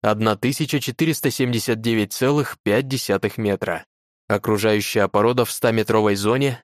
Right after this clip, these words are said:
доступная инфракрасному кино, глинистые сланцы с прослойками угля, температура породы по периметру Леманье сорок девять целых три десятых градуса, твёрдость породы пять целых три десятых, плотность породы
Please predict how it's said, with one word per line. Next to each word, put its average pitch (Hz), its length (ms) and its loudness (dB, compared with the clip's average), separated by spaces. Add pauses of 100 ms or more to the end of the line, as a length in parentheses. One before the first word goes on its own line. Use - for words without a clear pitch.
(140)
доступная 123 640 0
инфракрасному 120 680 0
кино, 113 400 0 (220)
глинистые 117 760 0
сланцы 117 540 -2
с - 80 -10
прослойками 113 720 0
угля, 104 500 0 (220)
температура 104 580 0
породы 107 540 0 (180)
по 101 100 0
периметру 107 520 2
Леманье 107 680 0 (240)
сорок 107 340 0
девять 101 300 0
целых 147 500 -2
три 107 200 0
десятых 113 440 -2
градуса, 98 640 -2 (420)
твёрдость 104 500 0
породы 117 500 2
пять 104 220 0
целых 120 360 -2
три 107 200 -4
десятых, 98 640 -4 (420)
плотность 113 500 0
породы 131 480 2